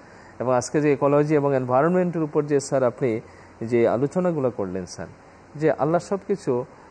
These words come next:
মানে, in order তৈরি করেছেন, সব কিছু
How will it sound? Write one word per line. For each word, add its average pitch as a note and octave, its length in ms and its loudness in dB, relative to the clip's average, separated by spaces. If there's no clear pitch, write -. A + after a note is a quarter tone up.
মানে, B2+ 260 0
in D3 60 2
order C3+ 320 4
তৈরি A2+ 240 0
করেছেন, F#2 480 -8
সব D3 220 2
কিছু B2 400 -2